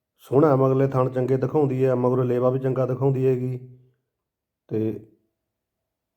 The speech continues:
ਤੋਰ ਕੇ ਆਪਾਂ ਤੁਹਾਨੂੰ ਦਿਖਾਵਾਂਗੇ। ਸਿੰਘ ਤੁਸੀਂ ਦੇਖ ਲਓ, ਮੂਹਰੋਂ ਮੂੰਹ ਮੱਥਾ ਦੇਖ ਲਓ ਝੋ-, ਝੋਟੀ ਦਾ। ਥਣ ਨਾ ਦੋਸਤੋ ਅਗਲਾ ਥੋੜ੍ਹਾ ਜਿਹਾ ਛੋਟਾ ਦਿਖਾਉਂਦੀ ਹੈ। ਇਹ ਮੇਰੀ ਗੱਲ ਹੋਈ ਸੀ ਬਾਈ ਨਾਲ, ਉਹ ਕਹਿੰਦਾ ਵੀ ਜਦੋਂ ਪਸਮਾ ਕਰਦੀ ਹੈ ਨਾ,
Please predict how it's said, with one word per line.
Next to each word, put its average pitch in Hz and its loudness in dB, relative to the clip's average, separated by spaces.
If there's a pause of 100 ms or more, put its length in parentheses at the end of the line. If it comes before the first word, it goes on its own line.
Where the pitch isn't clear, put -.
(680)
ਤੋਰ 147 2
ਕੇ 151 2
ਆਪਾਂ 143 0
ਤੁਹਾਨੂੰ 143 0
ਦਿਖਾਵਾਂਗੇ। 143 0
ਸਿੰਘ 135 -2
ਤੁਸੀਂ 131 -4
ਦੇਖ 127 -2
ਲਓ, 131 0
ਮੂਹਰੋਂ 135 -2
ਮੂੰਹ 139 0
ਮੱਥਾ 139 -2
ਦੇਖ 127 -4
ਲਓ 123 -4
ਝੋ-, 139 -8 (440)
ਝੋਟੀ 143 -6
ਦਾ। 139 0 (3500)
ਥਣ 139 2
ਨਾ 180 2
ਦੋਸਤੋ 175 -2 (220)
ਅਗਲਾ 156 2
ਥੋੜ੍ਹਾ 156 0
ਜਿਹਾ 190 0
ਛੋਟਾ 165 -2
ਦਿਖਾਉਂਦੀ 147 -2
ਹੈ। 139 -2 (280)
ਇਹ 151 -4
ਮੇਰੀ 160 2 (160)
ਗੱਲ 131 2
ਹੋਈ 135 2
ਸੀ 127 -4
ਬਾਈ 135 0
ਨਾਲ, 139 2
ਉਹ 147 2
ਕਹਿੰਦਾ 156 0
ਵੀ 156 -2
ਜਦੋਂ 147 2
ਪਸਮਾ 127 0
ਕਰਦੀ 131 0
ਹੈ 143 4
ਨਾ, 160 0